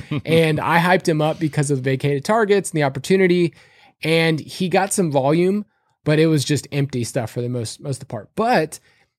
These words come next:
Speaker 2: Hayden Hurst and Matt Ryan actually had a really strong correlation last year. That's point eight three.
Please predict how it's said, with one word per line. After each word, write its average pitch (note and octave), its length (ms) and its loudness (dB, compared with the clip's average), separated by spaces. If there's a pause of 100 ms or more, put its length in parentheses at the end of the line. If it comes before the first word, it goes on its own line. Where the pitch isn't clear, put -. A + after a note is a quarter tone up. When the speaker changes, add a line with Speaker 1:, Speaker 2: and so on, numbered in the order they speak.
(400)
Speaker 2:
Hayden G#3 320 2
Hurst E3 560 0
and D#3+ 160 -2
Matt F3+ 180 2
Ryan E3+ 320 0
actually E3+ 280 0
had G3+ 80 2
a - 20 2
really D#3 300 4
strong D#3 420 0
correlation C3+ 560 0
last A2+ 260 -8
year. F#2+ 240 -12
That's B2+ 180 -10 (100)
point G3+ 420 0
eight D#3+ 240 0
three. C3+ 480 -6